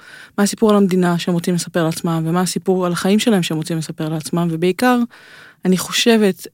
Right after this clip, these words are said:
איך מגדלים דור עתידי שיש לו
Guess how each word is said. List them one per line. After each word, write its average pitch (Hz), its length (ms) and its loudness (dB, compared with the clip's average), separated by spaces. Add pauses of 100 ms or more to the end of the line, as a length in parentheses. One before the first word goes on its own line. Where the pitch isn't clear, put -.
(400)
איך 208 160 -2
מגדלים 196 480 4 (240)
דור 196 560 2
עתידי 175 440 -2 (280)
שיש 175 380 -2
לו 175 380 0